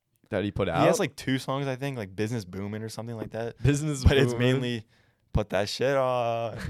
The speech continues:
Speaker 1: <laughs>
Speaker 2: Put That Shit
Speaker 1: It's a
Speaker 2: On.
Speaker 1: banger?
Speaker 2: No, it's ass.
Speaker 1: <laughs>
Speaker 2: Except for the "Put That Shit On" part.
Speaker 1: Interesting.
Speaker 2: Yeah, so
Speaker 1: Uh,
Speaker 2: he's going crazy.
Speaker 1: <coughs> Do you think there's, like, actually something, like,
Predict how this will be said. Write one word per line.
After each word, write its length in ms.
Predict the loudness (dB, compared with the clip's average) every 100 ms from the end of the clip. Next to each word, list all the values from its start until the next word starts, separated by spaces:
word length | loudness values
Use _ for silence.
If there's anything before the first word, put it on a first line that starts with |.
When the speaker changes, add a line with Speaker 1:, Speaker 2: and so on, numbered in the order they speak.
| -10
Speaker 1:
<laughs> 260 | -14 _ _
Speaker 2:
Put 160 | -6 -4
That 200 | -4 -2
Shit 220 | 0 2
Speaker 1:
It's 120 | 4
a 60 | 6
Speaker 2:
On. 60 |
Speaker 1:
banger? 440 | 8 8 6 2 0 -6 -16 -16 _ _
Speaker 2:
No, 160 | -6 -4
it's 120 | -4
ass. 500 | -2 0 0 -4 -8
Speaker 1:
<laughs> 20 | -4
Speaker 2:
Except 420 | 0 6 8 8
for 80 | 4
the 100 | 2
"Put 220 | -2 -2
That 160 | -2
Shit 200 | -2 -4 -2
On" 280 | 0 -2
part. 420 | -4 -2 -2 -2 -6 -20 -20 -20 -20 -20 -20 _ _ _ _ _ -8
Speaker 1:
Interesting. 720 | -6 -4 -6 -6 -6 -6 -8 -16 -10
Speaker 2:
Yeah, 280 | -4 -2 -2
so 200 | -4 -2
Speaker 1:
Uh, 80 | 0
Speaker 2:
he's 140 | -2
going 420 | -2 -4 -4 -8 -12
crazy. 1000 | -16 -10 -6 -4 -2 -4 -6 -12 -14 -10
Speaker 1:
<coughs> 40 | -6
Do 840 | -6 -8 -8 -6 -6 -10 -14 -14 -14 -18 -20 _ _ _ -14 -8
you 100 | -4
think 160 | -2
there's, 120 | -2 0
like, 120 | 0
actually 360 | 0 0 -2
something, 320 | -2 -4 -2 -2
like, 240 | -2